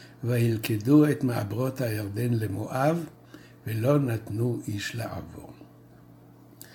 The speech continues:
אהוד מניח כי ההתרגשות רבה בארמונו של מלך מואב,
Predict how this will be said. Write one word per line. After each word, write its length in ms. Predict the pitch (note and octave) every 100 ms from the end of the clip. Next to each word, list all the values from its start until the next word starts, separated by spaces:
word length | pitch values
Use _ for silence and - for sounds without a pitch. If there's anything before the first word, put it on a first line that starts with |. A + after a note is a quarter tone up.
| - - - C3+
אהוד 220 | E3 F#3+
מניח 420 | F3 D3+ F3 D#3+
כי 160 | - C#3+
ההתרגשות 640 | C3 B2 A2 - D#3 D3
רבה 340 | C3 A#2 C3
בארמונו 580 | C3 B2 A2+ A2 A#2 A#2+
של 160 | A#2+ A#2+
מלך 400 | A2+ A2+ A2+ -
מואב, 400 | A#2 G#2+ G#2